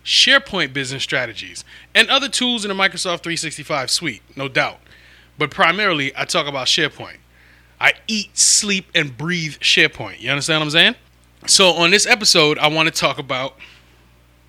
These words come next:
none other than SharePoint. <laughs> Um, okay, so I'm doing this episode because I just had a realization, like, I don't know, a few weeks ago,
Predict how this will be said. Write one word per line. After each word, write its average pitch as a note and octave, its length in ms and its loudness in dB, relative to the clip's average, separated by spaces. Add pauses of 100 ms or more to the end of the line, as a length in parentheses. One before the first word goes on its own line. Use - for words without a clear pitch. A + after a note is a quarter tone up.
none D#3+ 320 2
other D#3 260 2
than D3 100 -4
SharePoint. C#3+ 600 0 (280)
<laughs> G3+ 80 -6 (1000)
Um, D#3 600 4 (880)
okay, F#3 400 4
so F3+ 460 2 (1300)
I'm G3+ 140 2
doing C#4+ 300 0
this D4+ 160 0
episode G#3+ 560 0
because E3 760 0 (720)
I B3+ 100 8
just D4+ 160 0
had D4+ 160 4
a G#3+ 60 0
realization, E3+ 680 2
like, C#3 300 -2
I E3+ 80 0
don't D3+ 140 -2
know, C3+ 240 -4
a D3+ 80 -8
few G#3+ 200 -6
weeks E3 240 -4
ago, A#2+ 300 -12